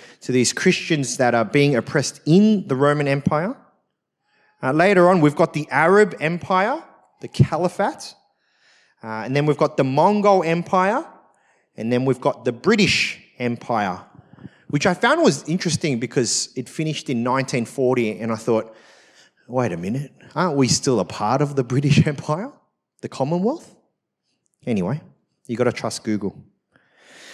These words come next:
What's interesting about when you study these empires is each of them conquered, each of them built, each of them developed,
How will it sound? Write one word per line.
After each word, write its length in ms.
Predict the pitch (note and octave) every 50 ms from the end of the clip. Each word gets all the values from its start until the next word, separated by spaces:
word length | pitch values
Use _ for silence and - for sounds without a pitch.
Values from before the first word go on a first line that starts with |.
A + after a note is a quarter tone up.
| - - - - - - - - _ -
What's 180 | A3 B3 -
interesting 400 | C4 C4 B3 - C#4 - E4+ F4
about 220 | E4 D4 B3+ F#3 E3
when 120 | E3+ F#3
you 60 | F#3+
study 380 | E3 - - - E3 D#3+ E3+ F3
these 180 | E3 D3+ B2+
empires 500 | C3+ C3 C#3+ C#3+ D#3+ D#3 C#3+ C#3 B2 G#2+
is 340 | A2 G2 A2+ - - - - _ _ _ _ _ _ _ _ _ _ _ _ _ _ _ - - _ _ _ _
each 260 | - F#3+ C4 B3 - -
of 160 | D4+ B3 -
them 380 | D#3 B2 A2 D#3+ B3+ - - _ _ _ _ _ _ _ _ _ _ _ _
conquered, 580 | - - - C3 C3 C3+ - - C4 D#4+ - - - _ _ _ _ _ _ _ _ _ _ _
each 260 | D#3 F3 G#3+ G#3 -
of 140 | B3 A3 F#3
them 400 | E3 E3 D3+ G3 A3+ A3+ - - _
built, 480 | C#3 F#3+ B3 D#4 - - - - - - _ _ _ _ _ _ _ _ _ -
each 280 | G#3+ C4 C4 - -
of 120 | C4+ A3 F#3
them 320 | F#3+ F3+ F#3+ G3+ E3 -
developed, 680 | - C#3+ C3 A2+ G#2+ C3 D#3 A3 D4+ - - - - -